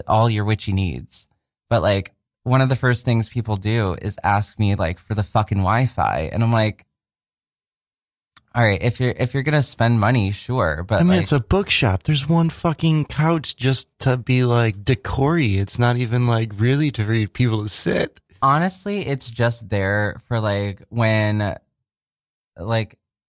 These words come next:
Speaker 1: when the owners come through and have, like, a bunch of shit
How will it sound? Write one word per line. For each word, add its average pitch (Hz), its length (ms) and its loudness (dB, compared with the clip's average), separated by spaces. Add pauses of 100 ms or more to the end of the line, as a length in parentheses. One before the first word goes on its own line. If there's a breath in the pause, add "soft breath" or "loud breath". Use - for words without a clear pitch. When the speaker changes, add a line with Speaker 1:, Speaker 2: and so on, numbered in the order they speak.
(120)
Speaker 1:
when 113 200 0
the 110 160 -2
owners 110 560 -2 (100)
come 127 240 -2
through 139 520 -2 (100)
and 113 400 2 (180)
have, 110 300 0
like, 107 140 -2
a 104 60 2
bunch 107 280 0
of 104 80 -4
shit - 400 -2